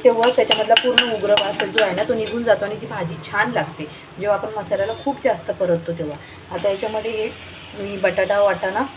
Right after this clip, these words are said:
फ्लावर होतं आणि थोडंसं गाजर होतं, ते पण टाकलंय. ही भाजी मला खूप आवडते, फेवरेट आहे माझी ही भाजी.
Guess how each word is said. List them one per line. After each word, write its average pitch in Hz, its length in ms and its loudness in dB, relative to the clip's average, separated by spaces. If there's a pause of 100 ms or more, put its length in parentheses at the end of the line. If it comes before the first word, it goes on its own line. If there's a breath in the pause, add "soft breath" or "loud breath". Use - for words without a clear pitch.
(840)
फ्लावर 208 320 4
होतं 208 180 0
आणि 214 160 -4
थोडंसं 247 260 2
गाजर 220 300 4
होतं, 196 200 -6
ते 208 60 -4
पण 196 200 -8
टाकलंय. 196 340 0 (3500)
ही 240 80 0
भाजी 226 240 6
मला 208 180 0
खूप 196 180 -4
आवडते, 170 320 0
फेवरेट 185 420 -2
आहे 185 240 -2
माझी 175 220 -4
ही 185 160 2
भाजी. 175 360 0